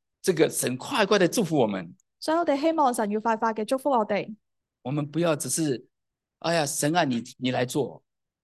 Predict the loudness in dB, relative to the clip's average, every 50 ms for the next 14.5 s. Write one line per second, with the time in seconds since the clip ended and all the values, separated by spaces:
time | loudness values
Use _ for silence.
0 | _ _ -4 4 4 4 4 4 0 0 0 0 0 0 -2 -2 0 0 2 4
1 | 4 2 2 2 0 0 2 2 2 2 4 4 4 2 2 2 2 0 0 0
2 | 0 -2 -4 -8 _ _ -8 -4 0 0 0 2 0 -6 -6 -4 -8 -6 -2 -2
3 | -2 -2 0 0 0 0 0 -2 -6 -6 -10 _ _ _ _ _ _ _ -6 -2
4 | 2 2 2 2 2 0 0 -4 -8 _ _ -2 -2 -2 -2 0 -4 -4 -2 0
5 | 0 -2 -2 _ -6 -2 0 2 4 4 2 2 0 _ -4 -4 -2 -2 -2 -6
6 | -8 -12 _ _ _ 2 4 4 4 4 2 2 4 2 0 -2 -2 _ _ _
7 | _ _ _ _ _ -4 0 2 2 4 4 4 4 4 0 -2 -2 -2 -2 -2
8 | -2 -4 -4 _ _ -14 -4 -2 0 0 2 0 2 4 4 4 2 0 -2 -2
9 | -2 -2 _ _ _ _ _ _ _ _ _ _ _ _ _ _ _ _ -6 -2
10 | 0 0 0 -2 -4 -6 -6 -2 0 0 0 0 -4 -10 _ _ _ _ _ -10
11 | -6 -6 -6 -4 -4 -4 -4 -2 -2 0 2 4 2 2 2 -6 -18 _ _ _
12 | _ _ _ 2 6 6 8 8 6 4 4 2 2 0 0 -2 0 4 4 4
13 | 4 4 0 -6 -8 -8 -8 -10 _ _ _ _ _ -6 -4 -2 -2 2 4 4
14 | 6 6 4 4 2 0 -4 -2 -2 -2